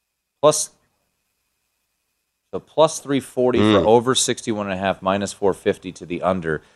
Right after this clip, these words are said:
Speaker 1: Uh, thirty-eight games left.
Speaker 2: The thing is, they come in bunches, you know?
Speaker 1: Yeah.
Speaker 2: Like, they do. They come in bunches.
Speaker 1: Thirty-eight
Speaker 2: And
Speaker 1: games left for the Yankees.
Speaker 2: Mm-hmm.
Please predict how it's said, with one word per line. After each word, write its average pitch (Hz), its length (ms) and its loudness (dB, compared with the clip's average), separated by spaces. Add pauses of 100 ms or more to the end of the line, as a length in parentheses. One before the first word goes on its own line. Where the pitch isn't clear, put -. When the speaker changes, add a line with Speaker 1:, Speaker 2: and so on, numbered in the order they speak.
(200)
Speaker 1:
Uh, 92 180 -2
thirty-eight 151 720 0
games 120 360 -2
left. 87 300 0 (200)
Speaker 2:
The 120 60 -4
thing 175 240 4
is, 175 180 4
they 117 120 2
come 151 240 -4
in 151 120 6
bunches, 120 580 0 (220)
you 98 80 0
know? 131 340 4 (100)
Speaker 1:
Yeah. 127 220 2 (100)
Speaker 2:
Like, 104 160 0
they 107 160 0
do. 104 360 0
They 85 160 -8
come 113 360 2
in 107 260 -2
bunches. 92 600 -2
Speaker 1:
Thirty-eight 170 400 2
Speaker 2:
And 156 80 -6
Speaker 1:
games 151 320 -2
left 127 180 4
for 123 80 -12
the 113 120 -2
Yankees. 95 580 0
Speaker 2:
Mm-hmm. 110 220 4